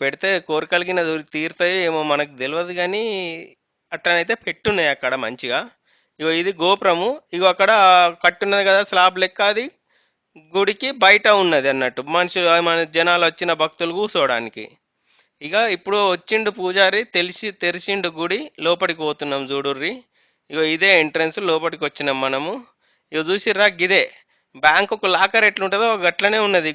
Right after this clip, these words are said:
గుడికి కూడా డోరు. చూసిర్రా? లోపలికి పోదాం.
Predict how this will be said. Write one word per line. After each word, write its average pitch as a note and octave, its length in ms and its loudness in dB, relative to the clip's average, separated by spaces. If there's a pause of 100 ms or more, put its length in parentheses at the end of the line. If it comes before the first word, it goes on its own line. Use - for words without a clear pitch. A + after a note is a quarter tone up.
గుడికి D#3+ 300 -4
కూడా B2+ 180 0 (760)
డోరు. D3+ 300 0 (720)
చూసిర్రా? E3 420 -4 (680)
లోపలికి D#3 360 -2
పోదాం. D3 300 0